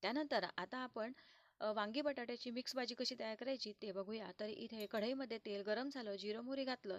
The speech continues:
त्यानंतर आलं आणि लसूण आहे ठेचून घेतलेला, ते घातलेलं आहे. त्यानंतर दोन तमालपत्र घातले, एक इंच दालचिनीचा तुकडा आहे, तो घातलेला आहे, एक मोठी विलायची आहे ठेचून घेतली,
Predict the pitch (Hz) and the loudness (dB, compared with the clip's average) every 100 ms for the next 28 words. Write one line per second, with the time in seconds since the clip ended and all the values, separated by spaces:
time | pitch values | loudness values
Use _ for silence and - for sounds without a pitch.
0 | - 202 226 220 214 - 190 254 247 233 | -2 -4 -2 -2 -2 0 0 0 -2 -4
1 | 220 214 254 247 220 233 - - - - | -6 -6 -4 -2 -4 -6 -10 -16 -12 2
2 | 220 240 262 262 - 196 202 - _ _ | 2 2 -2 -2 -4 -6 -6 -10 _ _
3 | 208 208 226 220 220 220 214 247 302 _ | -2 0 0 0 2 2 2 -4 -8 _
4 | _ _ _ _ - - 240 294 254 220 | _ _ _ _ -6 2 4 4 0 0
5 | 220 226 208 208 214 269 262 254 - 190 | -2 -2 0 0 0 -2 0 0 0 0
6 | 190 - _ _ _ _ _ _ _ _ | 0 -4 _ _ _ _ _ _ _ _
7 | - 208 240 269 254 240 226 202 185 208 | -4 0 2 0 -2 -2 0 0 0 -6
8 | 226 254 247 240 202 185 196 196 214 254 | -6 -6 -6 -4 -4 -2 -4 -2 0 0
9 | 254 233 214 202 208 - 202 208 226 220 | -2 -4 0 0 0 0 0 -2 -2 -4
10 | 220 254 269 254 226 240 226 254 226 202 | -4 -2 0 0 -2 -4 -4 -4 -2 -2
11 | 240 269 269 233 | -4 -4 -4 -4